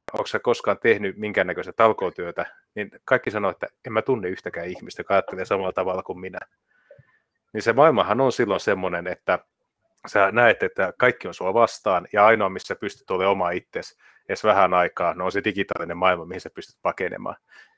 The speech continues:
Ja siinä on se huono puoli, että se ympäristö ei silloin kokonaan,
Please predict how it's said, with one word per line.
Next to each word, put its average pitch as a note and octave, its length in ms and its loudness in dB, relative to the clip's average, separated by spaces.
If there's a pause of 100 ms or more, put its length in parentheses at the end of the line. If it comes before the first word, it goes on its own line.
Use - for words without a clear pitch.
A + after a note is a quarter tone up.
(180)
Ja G#2 60 2
siinä - 200 -4
on F#2 60 -2
se G#2 80 0
huono - 360 -8
puoli, G2 160 -2 (120)
että - 80 -14
se G#2+ 60 -2
ympäristö - 460 -4
ei F#2 40 -4 (220)
silloin F2+ 220 -6 (120)
kokonaan, E2 540 -4